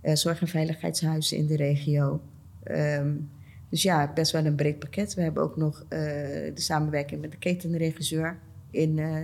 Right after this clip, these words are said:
Den Haag. Nou ja, voor de, eh, eenheid Den Haag dan. Want die zit natuurlijk niet, is niet alleen voor Den Haag, maar voor de hele eenheid, waar dus ook Shop, eh, in werkzaam is.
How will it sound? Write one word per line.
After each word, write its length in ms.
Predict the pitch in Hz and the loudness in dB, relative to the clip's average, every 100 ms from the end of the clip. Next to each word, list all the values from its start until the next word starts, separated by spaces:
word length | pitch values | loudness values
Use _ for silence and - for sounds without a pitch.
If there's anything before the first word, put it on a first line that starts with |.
| 156 | 0
Den 160 | 160 | 2
Haag. 400 | 160 160 165 - - - - | 4 2 0 -8 -18 -20 -2
Nou 180 | 156 151 | 2 4
ja, 140 | 147 | 2
voor 140 | 160 | 2
de, 180 | 151 151 | 2 2
eh, 320 | - 127 - | 0 -4 0
eenheid 260 | 151 151 143 | 2 4 4
Den 140 | 143 | 2
Haag 240 | 143 139 - | 0 -2 -4
dan. 280 | 160 165 247 - - - | -4 -4 -6 -12 -20 -10
Want 160 | - 143 | -4 -2
die 80 | 143 | 0
zit 200 | 139 143 | -2 -4
natuurlijk 280 | 143 143 147 | -6 -4 -2
niet, 80 | 143 | -2
is 120 | 139 | -4
niet 180 | 147 143 | -4 -4
alleen 180 | 143 139 | -4 -6
voor 80 | 139 | -6
Den 140 | 143 | -4
Haag, 180 | 143 143 - _ _ _ | -4 -6 -10 _ _ _
maar 120 | 156 | -8
voor 120 | 147 147 | -2 2
de 60 | |
hele 220 | 147 147 | 4 2
eenheid, 480 | 151 147 147 165 175 | 0 0 0 -2 -6
waar 300 | 147 143 143 143 | -6 -2 -2 -4
dus 180 | 143 147 | -6 -8
ook 140 | 143 | -6
Shop, 320 | - 151 - | -4 -4 -6
eh, 80 | 160 160 - _ _ _ | -6 -6 -10 _ _ _
in 160 | - 160 | 0 0
werkzaam 420 | 160 156 160 160 | 0 -2 -4 -2
is. 320 | 160 165 - | -2 -2 -4